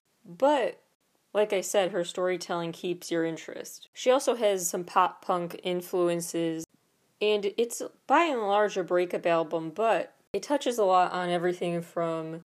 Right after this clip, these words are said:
social media envy to it just being brutal out here in the most relatable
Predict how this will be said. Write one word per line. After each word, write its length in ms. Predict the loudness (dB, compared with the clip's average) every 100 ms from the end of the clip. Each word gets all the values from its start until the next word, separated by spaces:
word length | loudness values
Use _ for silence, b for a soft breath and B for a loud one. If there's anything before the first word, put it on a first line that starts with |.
| _
social 360 | 0 0 0
media 360 | -2 0 2 2
envy 640 | 2 0 0 -4 -4 -4
to 800 | -6 -10 -6 -2 0 0 -2 -6 -10 _
it 140 | 0 0
just 240 | -2 -4
being 260 | 0 2 2
brutal 380 | 4 4 4 2
out 180 | 0
here 340 | -4 -6 -6 -6
in 120 | -2
the 80 | 0
most 280 | 2 0 0
relatable 800 | 0 4 4 2 2 2 2 2